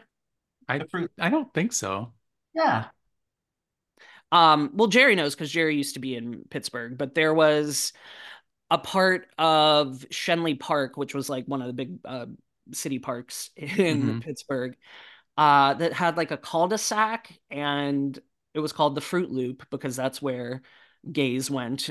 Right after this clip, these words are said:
Speaker 3: to go off into the woods and cruise and shit like that. Um, and
Speaker 1: The
Speaker 3: there were
Speaker 1: Fruit
Speaker 3: always
Speaker 1: Loop.
Speaker 3: the Fruit Loop. Um, and there were always rumors that, like,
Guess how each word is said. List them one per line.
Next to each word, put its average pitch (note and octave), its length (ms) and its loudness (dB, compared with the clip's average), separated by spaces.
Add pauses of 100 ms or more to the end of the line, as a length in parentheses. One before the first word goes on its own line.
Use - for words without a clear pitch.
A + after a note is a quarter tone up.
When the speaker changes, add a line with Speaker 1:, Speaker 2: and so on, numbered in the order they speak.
Speaker 3:
to C#3+ 100 -8
go B2 160 -6
off B2 200 -10
into B2 200 -10
the B2+ 80 -8
woods A#2+ 340 -10
and B2 180 -10
cruise B2 320 -8
and A#2+ 140 -14
shit - 200 -12
like C3 200 -14
that. F#2 260 -14 (440)
Um, B2 500 -4 (1040)
and F3 100 -2
Speaker 1:
The F3 40 2
Speaker 3:
there F#3 60 4
were F#3 80 6
Speaker 1:
Fruit - 80 2
Speaker 3:
always F#3+ 560 4
Speaker 1:
Loop. - 80 -20 (420)
Speaker 3:
the C#3+ 160 -6
Fruit C#3+ 340 -4
Loop. C3+ 300 -4 (420)
Um, D#3 460 6 (280)
and F3+ 100 -2
there F#3 80 2
were F#3+ 120 6
always E3 760 4
rumors D3+ 440 -2
that, C#3+ 180 -4
like, C3 340 -8